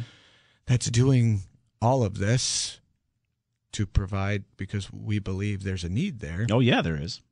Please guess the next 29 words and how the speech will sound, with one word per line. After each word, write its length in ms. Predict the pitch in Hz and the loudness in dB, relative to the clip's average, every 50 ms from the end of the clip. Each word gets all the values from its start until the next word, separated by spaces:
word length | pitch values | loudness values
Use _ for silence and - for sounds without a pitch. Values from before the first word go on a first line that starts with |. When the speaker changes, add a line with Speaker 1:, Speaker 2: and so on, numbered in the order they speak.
| _ _ _ | _ _ _
Speaker 1:
So 140 | - - 113 107 | -4 -2 0 2
what 180 | 110 113 113 | 2 2 2
we're 160 | 107 127 131 | 2 2 2
looking 380 | 139 135 127 120 - 123 117 101 | 2 2 0 0 -2 -2 -4 -4
for 380 | - - - 104 101 101 101 101 | -4 -6 -6 -6 -4 -4 -4 -6
is 140 | 101 98 95 | -6 -6 -4
that 180 | 101 101 98 | -4 -4 -2
interest. 460 | 98 104 104 - - 92 90 92 - - | 0 0 -2 -2 -2 -6 -6 -6 -4 -4
So 120 | - 107 | -4 -4
going 280 | 98 117 123 120 117 113 | -2 -2 -2 0 0 0
back 220 | 120 117 113 - | 0 0 -2 -2
to 120 | - 113 110 | -4 -4 -4
where 260 | 104 104 104 104 101 | -2 -2 -2 0 0
I 80 | 98 98 | -2 -2
said 260 | - - 110 98 85 | -4 -4 -4 -6 -6
the 80 | 90 | -6
sign 300 | 90 - - 147 143 113 | -6 -6 -4 -2 -2 -2
up 160 | 101 98 95 - | -2 -2 -4 -4
and 80 | 92 95 | -6 -6
the 40 | |
check 200 | 92 - - 98 | -4 -4 -4 -4
Speaker 2:
Mm-hmm. 80 | 92 92 | -4 -4
Speaker 1:
availability, 640 | 95 95 90 92 95 98 120 135 127 104 98 98 101 | -6 -6 -6 -6 -4 -4 -4 -4 -2 -2 0 2 2
if 60 | 107 107 | 4 4
Speaker 2:
Yeah. 100 | 101 90 | 2 2
Speaker 1:
it 80 | 120 | 2
is 220 | 120 131 135 117 107 | 0 0 -2 -2 -2
not 380 | 120 117 123 131 143 156 156 - - _ _ _ _ _ _ _ _ _ _ _ _ _ _ _ _ _ - | 0 0 2 2 2 0 -2 -4 -8 _ _ _ _ _ _ _ _ _ _ _ _ _ _ _ _ _ 2
available 760 | - 127 110 117 117 123 127 123 110 95 104 104 120 147 151 | 2 4 6 6 6 4 4 2 2 2 2 2 2 0 0